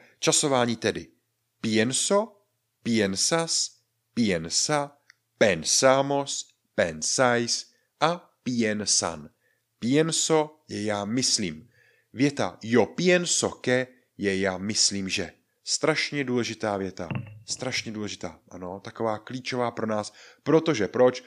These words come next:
No, protože díky ní jsme schopni vyjádřit nějaký náš názor, to jsme teďka úplně nebyli schopni říct, že? Vždycky jsme říkali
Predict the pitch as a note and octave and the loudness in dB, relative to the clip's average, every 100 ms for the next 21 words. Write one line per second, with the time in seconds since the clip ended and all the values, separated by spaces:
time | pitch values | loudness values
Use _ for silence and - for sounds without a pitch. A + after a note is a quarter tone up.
0 | - - A2+ B2+ A#2+ A2+ G2+ - A2+ A2 | -12 -4 0 0 0 -4 -6 -6 -4 -4
1 | A2 A2 G#2+ G2+ G2+ A2 A2 G#2 A2+ A2+ | -6 -6 -2 0 0 -2 -6 -4 -2 -2
2 | - G#2+ A2+ A#2 F2+ F#2+ F#2+ - F#2+ G2 | -2 -4 -2 -4 -6 -6 -6 -8 -6 -6
3 | F#2+ G2+ G2 - F2+ E2+ E2+ F#2 F2 F2+ | -4 -4 -6 -8 -10 -10 -8 -8 -8 -6
4 | G2+ G2 A2+ | -6 0 0